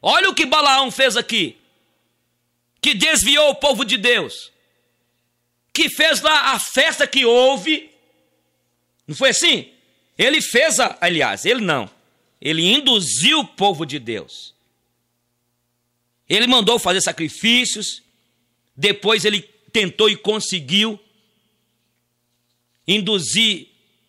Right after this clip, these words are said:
o povo de Deus quando os moabitas e midi-, e midianitas fizeram a festa.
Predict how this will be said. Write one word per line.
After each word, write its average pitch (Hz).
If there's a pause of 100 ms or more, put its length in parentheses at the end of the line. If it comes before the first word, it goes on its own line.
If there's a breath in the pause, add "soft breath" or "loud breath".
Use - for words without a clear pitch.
(120)
o 180
povo 214
de 190
Deus 190
quando 196
os 160
moabitas 175
e 180
midi-, 180
e 156
midianitas 165
fizeram 165
a 147
festa. -